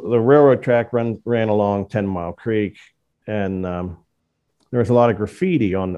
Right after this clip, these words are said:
on the, on the, uh, overpass where the railroad track went over the road. This was on a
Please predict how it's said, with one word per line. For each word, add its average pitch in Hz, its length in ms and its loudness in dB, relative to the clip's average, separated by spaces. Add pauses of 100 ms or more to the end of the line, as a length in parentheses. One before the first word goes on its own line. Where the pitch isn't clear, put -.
on 98 240 -2
the, 87 420 -6 (1200)
on 107 220 0
the, 98 320 2
uh, 80 160 -2
overpass 110 640 4
where 101 80 0
the 92 80 0
railroad 101 360 4
track 92 280 -2
went 92 120 -2
over 76 140 -6
the 76 100 -6
road. 90 340 6
This 101 180 2
was 87 120 -2
on 92 140 2
a 76 180 -6